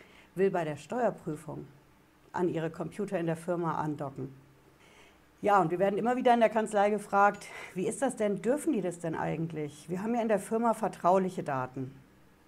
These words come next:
Geschützte Kundendaten zum Beispiel, unsere Preislisten, das geht keinen was an, wie wir unsere Preise kalkulieren zum Beispiel.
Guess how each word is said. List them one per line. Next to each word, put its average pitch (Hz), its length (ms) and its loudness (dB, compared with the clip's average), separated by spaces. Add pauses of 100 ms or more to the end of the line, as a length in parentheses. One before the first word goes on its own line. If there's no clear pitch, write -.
(880)
Geschützte 220 480 -2
Kundendaten 170 760 -2
zum 151 180 -6
Beispiel, 147 400 -6
unsere 175 240 -4
Preislisten, 170 840 -4
das 165 240 -6
geht 180 280 -4
keinen 262 400 -2
was 240 180 -4
an, 160 400 -4
wie 202 160 -6
wir 208 140 -2
unsere 175 260 -4
Preise 190 480 -2
kalkulieren 175 720 -2
zum 156 180 -8
Beispiel. 135 500 -10